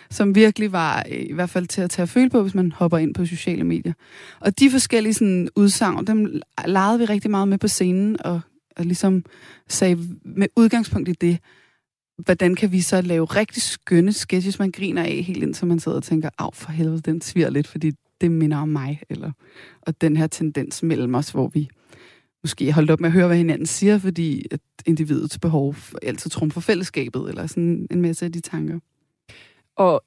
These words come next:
Speaker 2: inden, øh, i, du ligesom laver det her, der har du været skuespiller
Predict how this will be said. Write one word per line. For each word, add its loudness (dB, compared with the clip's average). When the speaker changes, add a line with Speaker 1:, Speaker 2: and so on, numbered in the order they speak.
Speaker 2:
inden, 6
øh, 0
i, -10
du -10
ligesom 0
laver 2
det -2
her, -2
der -2
har -2
du -4
været -2
skuespiller -4